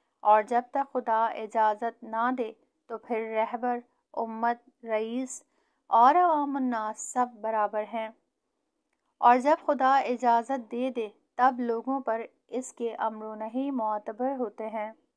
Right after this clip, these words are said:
नंबर सेवन, क्या इंसान अपनी ज़िंदगी पर हक़ हाकमियत रखता है? यहाँ पर एक दूसरा मसला ये है कि इंसान अपनी ज़िंदगी पर ख़ुद हाकमियत रखता है।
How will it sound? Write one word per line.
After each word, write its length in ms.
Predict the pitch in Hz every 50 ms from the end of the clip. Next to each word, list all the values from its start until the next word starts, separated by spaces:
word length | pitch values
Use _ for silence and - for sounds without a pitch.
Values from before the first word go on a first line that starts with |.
| _ _ _ _ _ _ _ _ _ _ _ _ _ _ 240
नंबर 260 | 226 220 214 214 214
सेवन, 440 | - - 240 226 - 220 233 269 381 - _ _ _ _ _ _ _ _ _ _ -
क्या 100 | - 240 233
इंसान 420 | 240 240 240 - 240 226 226 226
अपनी 360 | 233 233 - - 233 233 233 226
ज़िंदगी 560 | 214 226 226 226 226 233 233 240 - 285 302
पर 160 | 311 311 302 294
हक़ 260 | 277 - 294 277 - 285 269
हाकमियत 580 | 247 262 262 262 254 - 254 247 254 254 247 247
रखता 340 | 240 226 _ _ - 208 220 214 -
है? 320 | - 247 240 247 330 392 _ _ _ _ _ _ _ _ _ _ _ _ _ _ _ _ _ _ _ _ _ _ _ _ _ _ _ _ _ _ _ _ _ 254
यहाँ 320 | 254 247 240 262 320 359
पर 160 | 359 370 359 349
एक 220 | 349 339 311 269
दूसरा 340 | 262 277 269 - - 294 302
मसला 360 | 294 277 254 247 - 254 262
ये 260 | 269 262 240 233 240 240
है 200 | 233 247 269 302
कि 140 | 302 - 262
इंसान 640 | 240 196 226 240 240 233 - 254 233 226 226 233 233 - -
अपनी 400 | - - - 220 220 226 226 220
ज़िंदगी 540 | 220 233 220 220 220 214 220 208 220 233 233
पर 220 | 233 - 214 220 226
ख़ुद 300 | 226 - - 254 262 - - - - -
हाकमियत 640 | - - 320 311 311 - - 226 233 240 240 240 -
रखता 360 | 226 208 _ _ - 220 220
है। 240 | 220 214 247 294